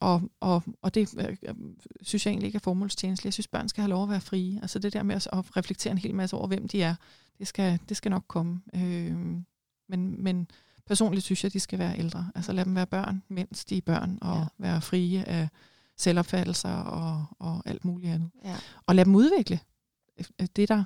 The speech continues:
Speaker 1: nu bliver udviklet i løbet af opvæksten, ikke?
Speaker 2: Absolut.
Speaker 1: Ja.
Speaker 2: Det var et godt svar på det. Øhm,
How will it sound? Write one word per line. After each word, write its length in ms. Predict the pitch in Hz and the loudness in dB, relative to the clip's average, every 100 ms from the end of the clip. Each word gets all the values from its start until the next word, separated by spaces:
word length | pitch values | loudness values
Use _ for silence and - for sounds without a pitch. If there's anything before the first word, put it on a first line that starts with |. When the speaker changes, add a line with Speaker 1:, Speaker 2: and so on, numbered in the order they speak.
| - | 2
Speaker 1:
nu 120 | 208 | 0
bliver 180 | 226 208 | 4 4
udviklet 440 | 202 226 - 196 | 4 2 -2 -2
i 20 | |
løbet 300 | 185 208 190 | -2 -2 -2
af 100 | 180 | -2
opvæksten, 420 | 170 - - - | -2 -8 -20 -18
ikke? 100 | 247 254 | -16 -10
Speaker 2:
Absolut. 560 | 196 - 208 196 180 - 208 | -8 -6 -6 -6 -8 -8 -6
Speaker 1:
Ja. 60 | |
Speaker 2:
Det 100 | 208 | -2
var 60 | 190 | -2
et 100 | - | -2
godt 180 | 190 - | -6 -6
svar 220 | - 214 | -8 -6
på 60 | 208 | -4
det. 200 | 185 190 - - - - - - | -2 -4 -6 -16 -16 -18 -10 0
Øhm, 1080 | 208 196 190 185 185 190 196 190 190 190 | 4 4 2 -2 -2 -2 -2 -4 -4 -6